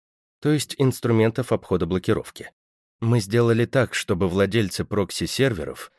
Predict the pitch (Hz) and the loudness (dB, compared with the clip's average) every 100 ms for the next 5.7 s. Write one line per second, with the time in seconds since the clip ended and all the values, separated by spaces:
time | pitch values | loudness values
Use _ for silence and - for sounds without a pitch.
0 | _ - 127 123 113 139 151 - 135 123 | _ -6 0 2 2 0 0 0 0 2
1 | 127 123 123 95 110 120 120 131 120 98 | 0 0 -2 2 2 2 2 2 4 4
2 | 110 123 127 123 - 104 101 90 110 113 | 4 4 4 2 2 0 0 0 0 2
3 | 127 67 - 90 - 87 85 98 85 92 | 2 0 -2 -2 0 -2 0 2 4 2
4 | 110 - 120 - 98 - 90 - 95 104 | 0 -4 -6 -4 -6 -4 -8 -2 -2 0
5 | 131 117 123 120 - 104 113 | -4 0 -2 0 0 0 0